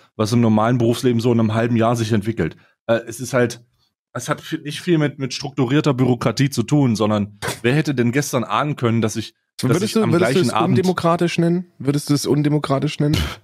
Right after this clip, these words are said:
Speaker 1: Ich würd's auf jeden Fall, äh, geistige Brandstiftung nennen. Und das
Speaker 2: Ja.
Speaker 1: ist, es ist, was, wer hätte denn ahnen können, dass ich am gleichen Tag, wo wir den, wo wir unsere Folge,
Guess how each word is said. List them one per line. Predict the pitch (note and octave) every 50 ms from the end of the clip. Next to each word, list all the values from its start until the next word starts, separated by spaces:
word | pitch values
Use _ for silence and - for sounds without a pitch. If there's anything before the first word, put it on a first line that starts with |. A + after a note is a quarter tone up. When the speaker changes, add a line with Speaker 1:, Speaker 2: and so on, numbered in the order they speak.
| _ _ _ _ _ _ -
Speaker 1:
Ich | - -
würd's | B2 A#2+ -
auf | B2+ - B2+
jeden | B2+ B2
Fall, | B2 C#3 C3 B2 A#2+ A#2
äh, | A2 A#2 A#2 A#2 A2 G2+
geistige | A2+ B2 B2 B2 - - A#2+ A2
Brandstiftung | - A2+ A#2 A#2 - - G#2+ - A2 G2+ G2
nennen. | F#2 F2+ F#2+ F#2
Und | F2+ A2 A2
das | A#2 A2+
Speaker 2:
Ja. | A2+ G#2+ G#2
Speaker 1:
ist, | G#2 G#2 - _ _ _ _ _ _ _ _ _ _ _ A#2
es | A2 G#2
ist, | A2 A#2 A2+ - - - - _
was, | - A#2 A#2+ A#2 A2
wer | B2 B2
hätte | C3 D3+ D#3+ F#3 C#3+
denn | B2+ A2+ -
ahnen | - A2 A#2+ C3 C3 A#2+
können, | - G#2+ G2 F#2+
dass | G2+ F#2+ G#2+
ich | A2 -
am | A2 G#2 G2
gleichen | G#2 G2+ G#2+ A#2+ A#2 - A#2+ G#2
Tag, | - G#2+ A2 A#2 A2 G#2 G#2+
wo | G2+ G2 F#2 G2
wir | G2+ G2
den, | F2+ G2 F#2+ F#2+ F2 F#2 - _ _ _ _ _ _ _ _ _ _ _ _ _ _ _ _ _ _ _ _ _ _ _ _ -
wo | D3+ D#3 C#3
wir | D3 C#3 C#3
unsere | C#3+ C3 B2 A#2+ A#2
Folge, | - - B2+ C3 D3+ C#3+ C#3+ C#3 B2+ A#2+